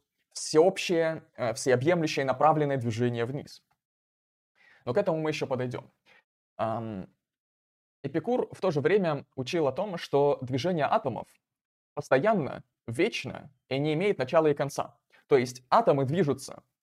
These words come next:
все с одинаковой скоростью, двигаются вечно,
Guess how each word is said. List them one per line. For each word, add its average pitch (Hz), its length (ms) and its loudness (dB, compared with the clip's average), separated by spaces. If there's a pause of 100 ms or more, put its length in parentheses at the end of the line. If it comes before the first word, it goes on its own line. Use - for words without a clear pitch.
(120)
все - 420 0 (720)
с - 20 -2
одинаковой 139 460 2
скоростью, 196 560 0 (800)
двигаются 135 540 4
вечно, 151 480 -2